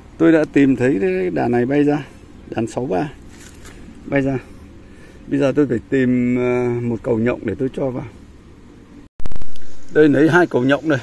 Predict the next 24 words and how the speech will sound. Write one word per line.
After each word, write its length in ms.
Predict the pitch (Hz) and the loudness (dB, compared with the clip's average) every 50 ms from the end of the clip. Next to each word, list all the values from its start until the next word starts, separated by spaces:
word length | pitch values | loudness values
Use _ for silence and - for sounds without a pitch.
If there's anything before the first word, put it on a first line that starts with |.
| - - - - | -6 -12 -8 -6
lấy 120 | 123 131 | -4 -4
một 80 | 147 147 - | -4 -4 -4
cầu 80 | 143 | -4
nhộng. 220 | 120 120 131 - - - - - - - - - - - - - - - - - - - - - - - - - - - - | -2 -2 -4 -4 -6 -12 -18 -20 -20 -20 -20 -20 -20 -20 -20 -20 -20 -20 -20 -20 -20 -20 -20 -20 -20 -20 -20 -20 -20 -18 -12
Lấy 140 | 110 120 135 | -10 -10 -6
cầu 180 | - - 120 | -4 -4 -2
nhộng. 180 | 113 120 - - - - - - - - - - - - - - - - - - - - - - - - - - - - - - | -2 -2 -4 -6 -8 -16 -20 -20 -20 -20 -20 -20 -20 -20 -20 -20 -20 -20 -20 -20 -20 -20 -20 -20 -20 -20 -20 -20 -20 -20 -16 -10
Hai 140 | - 131 135 | -8 -8 -6
cầu 160 | 117 - 113 | -2 -2 -2
nhộng 280 | 117 120 123 - - 120 | -2 -2 -4 -6 -6 -6
này. 100 | 104 90 - - - - - - - - - - - - - - - - - - - - - - - | -8 -8 -8 -12 -18 -20 -20 -20 -20 -20 -20 -20 -20 -20 -20 -20 -20 -20 -20 -20 -20 -20 -20 -20 -10
Hai 140 | - 151 156 | -6 -4 -2
cầu 120 | 139 139 127 | -2 0 0
nhộng 260 | 131 139 123 131 123 | 0 0 0 -2 -2
để 80 | 104 | -4
viện 300 | 104 98 110 139 - - | -2 0 0 0 0 0
vào. 180 | 117 110 107 104 - - - - - - - - - - - - - - - - - - - - - - - - - - - - | -2 -2 -2 -2 -4 -10 -18 -20 -20 -20 -20 -20 -20 -20 -20 -20 -20 -20 -20 -20 -20 -20 -20 -20 -20 -20 -20 -20 -20 -20 -12 -10
Bỏ 160 | 101 92 95 | -8 -6 -4
một 200 | 107 120 117 - | -4 -6 -4 -2
cầu 220 | 123 113 110 107 | 0 0 0 0
này 140 | 107 104 104 | -2 -4 -4
ra 160 | 110 123 127 | -6 -6 -6
nữa. 200 | 120 117 - 139 135 - - - - - - - - - - - - - - - - - - - - - - - - - - - - - - - - - - - - - - - - - - - - 156 - 175 - | -6 -8 -8 -10 -14 -16 -20 -20 -20 -20 -20 -20 -20 -20 -20 -20 -20 -20 -20 -20 -20 -20 -20 -20 -20 -20 -20 -20 -20 -20 -20 -20 -20 -20 -20 -20 -20 -20 -20 -20 -20 -20 -20 -20 -20 -20 -20 -20 -14 -12 -12 -12 -10
Và... 200 | - 104 95 92 | -12 -12 -12 -12